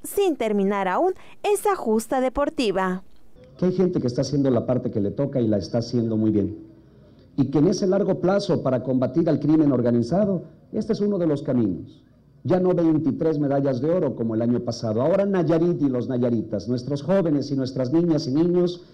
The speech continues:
Speaker 2: han ganado no veintitrés, treinta y tres medallas de oro y todavía no termina la Olimpiada Nacional.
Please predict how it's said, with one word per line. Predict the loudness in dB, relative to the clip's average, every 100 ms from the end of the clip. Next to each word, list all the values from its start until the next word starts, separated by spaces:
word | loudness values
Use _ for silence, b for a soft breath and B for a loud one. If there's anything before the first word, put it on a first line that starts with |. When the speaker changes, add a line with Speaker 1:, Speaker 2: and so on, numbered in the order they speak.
| B B B
Speaker 2:
han | 0 2
ganado | 2 0 0 -2 -6 -4
no | -2 0
veintitrés, | 0 -2 -2 0 -2 -4 B B B
treinta | 0 2 2 2 0
y | -2 -2
tres | 0 0
medallas | 2 0 0 0 0 0
de | 0
oro | 2 2 0 -2
y | -4
todavía | 0 0 0 2 2
no | 0
termina | 0 0 2 2 2
la | 2
Olimpiada | 2 2 0 0 0
Nacional. | -2 -2 0 2 0